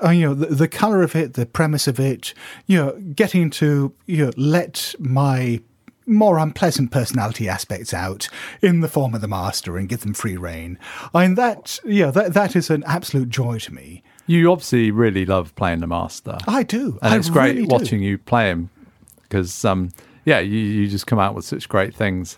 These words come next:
Speaker 2: And the way you kind of address the players and, like, you, you kind of go to remember their name and then you're like, "Oh, no, it's not important what your name is. Just go and do this thing for me. And why did you mess up last time, you fool?" You know, you, you just relish it. It's great.
Speaker 1: Oh, yes.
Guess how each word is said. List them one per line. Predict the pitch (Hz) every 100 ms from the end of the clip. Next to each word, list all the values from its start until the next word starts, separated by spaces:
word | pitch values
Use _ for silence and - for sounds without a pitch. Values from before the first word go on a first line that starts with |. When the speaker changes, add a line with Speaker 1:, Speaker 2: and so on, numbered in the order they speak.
| -
Speaker 2:
And | 127
the | 127
way | 131
you | 113
kind | 131 113
of |
address | 101 110 101
the | -
players | 113 110 95 95 90
and, | 101 90 - - - - -
like, | 110 101 - 240
you, | 196 117
you | 135 110
kind | - 127 110
of | 95
go | 123 113
to | 120
remember | 107 107 104
their | 104 101
name | 101 98 98
and |
then | 101 98
you're | 95
like, | 98
"Oh, | 202 165
no, | 98
it's | -
not | 98 95
important | 90 87 101 95
what | 92
your | 92
name | 87 92
is. | 113 104
Just | 139 -
go |
and | 220
do | 175
this | 156 -
thing | 127 110
for | - 95
me. | 92
And | 101 95
why | 156 196
did | 196
you | 131
mess | 139 -
up | 131
last | 107 104 -
time, | 95 90
you | 85
fool?" | 123 95 78 - - - - -
You | 127
know, |
you, | 104 123
you | 180 165
just | 151 113 -
relish | 113 113 -
it. | 98
It's | 113 -
great. | 117 98 -
Speaker 1:
Oh, | 165 127
yes. | 123 - -